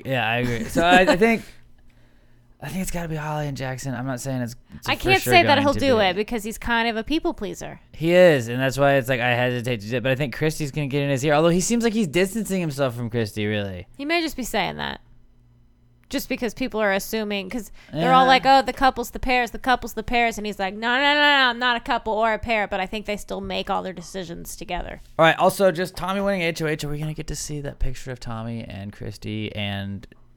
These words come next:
Speaker 1: the, Tommy's aunt? Like,
Speaker 2: No, because C B S
Speaker 1: that
Speaker 2: doesn't want
Speaker 1: Lady
Speaker 2: to
Speaker 1: Gaga?
Speaker 2: remind us that they messed up.
Speaker 1: But that would be really funny, like, "Wait, is that, is that Christy?"
Speaker 2: That would be awesome.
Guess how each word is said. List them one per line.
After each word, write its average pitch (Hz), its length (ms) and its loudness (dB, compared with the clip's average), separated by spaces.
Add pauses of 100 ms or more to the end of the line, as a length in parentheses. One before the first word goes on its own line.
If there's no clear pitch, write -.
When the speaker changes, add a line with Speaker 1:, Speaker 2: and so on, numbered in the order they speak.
(120)
Speaker 1:
the, 101 120 -14
Tommy's 107 400 -6
aunt? 104 380 -8
Like, 107 220 -4
Speaker 2:
No, 233 260 4
because - 260 -8
C 233 160 -4
B 262 140 -2
S 262 160 -2
Speaker 1:
that - 60 0
Speaker 2:
doesn't 233 240 0
want 208 200 0
Speaker 1:
Lady 107 140 2
Speaker 2:
to 104 40 -2
Speaker 1:
Gaga? 101 180 2
Speaker 2:
remind 107 420 2
us 180 640 -6
that 196 260 -6
they 180 100 -4
messed 165 360 -10
up. - 160 -8
Speaker 1:
But - 100 0
that 135 100 4
would 135 80 4
be 143 60 6
really 135 220 6
funny, 139 220 2
like, 127 180 6
"Wait, 165 180 10
is 147 140 2
that, 294 340 8 (640)
is 262 160 0
that 349 240 12
Christy?" 320 720 2 (240)
Speaker 2:
That 233 80 -4
would 285 100 0
be 294 80 4
awesome. 190 520 2